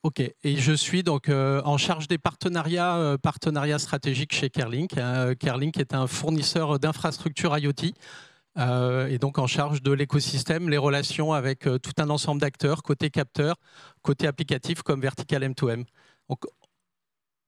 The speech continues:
on va commencer par un petit jeu, euh, on va parler d'hélium. Donc je ne sais pas si vous pouvez, euh,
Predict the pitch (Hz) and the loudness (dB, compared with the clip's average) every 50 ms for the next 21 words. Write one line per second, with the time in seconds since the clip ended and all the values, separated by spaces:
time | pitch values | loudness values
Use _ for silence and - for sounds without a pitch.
0 | _ _ - 147 151 160 - 185 165 175 170 - 202 185 156 190 165 170 170 151 | _ _ 0 0 2 2 2 0 0 0 0 0 0 0 0 0 -2 -2 -4 -2
1 | - - 170 151 170 190 208 247 226 - 196 151 135 139 135 139 143 143 135 127 | -2 0 2 4 4 4 4 2 0 -4 -2 0 0 2 2 2 2 2 2 0
2 | 151 147 - 156 147 151 151 143 160 147 147 165 190 208 208 151 131 - _ _ | 0 2 0 0 0 0 0 0 0 2 2 0 0 0 -2 -4 -6 -8 _ _
3 | _ _ _ - 135 120 110 135 127 - 151 135 - 160 170 - - 147 135 139 | _ _ _ -4 -2 0 0 0 2 2 0 0 0 0 -2 -2 -2 0 0 0
4 | 139 - - 139 135 147 156 151 139 127 123 117 | 0 0 0 2 2 2 2 2 0 0 -2 -4